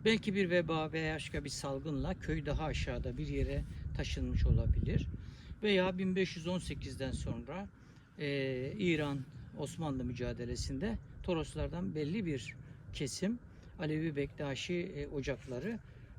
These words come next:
e, İran tarafına taşındılar. Belki ailenin belli bir kısmı o tarafa gitmiş olabilir.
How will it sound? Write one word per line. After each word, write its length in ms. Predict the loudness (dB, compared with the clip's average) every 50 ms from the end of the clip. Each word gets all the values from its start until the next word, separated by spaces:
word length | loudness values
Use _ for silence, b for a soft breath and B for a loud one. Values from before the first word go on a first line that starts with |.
| -4
e, 360 | -2 0 0 0 0 -2 -2 -4 -6 -6 -8 -8 -8 -8 -8 -8 -8 -6 0
İran 340 | 2 4 4 4 2 0
tarafına 440 | -4 -4 -4 -6 -6 -4 -6 -6 -6
taşındılar. 760 | -6 -8 -10 -10 -10 -8 -8 -8 -6 -6 -6 -6 -6 -2 0
Belki 260 | 0 0 0 0 -2
ailenin 500 | -2 -2 -2 -4 -4 -4 -4 -4 -6 -6
belli 280 | -6 -6 -6 -6 -8 -8
bir 60 | -10
kısmı 380 | -12 -12 -12 -12 -12 -12 -12 -12
o 60 | -12
tarafa 320 | -10 -10 -10 -10 -10 -12
gitmiş 280 | -12 -14 -14 -14 -14 -12
olabilir. 460 | -10 -10 -10 -10 -8 -6 -6 -6 -6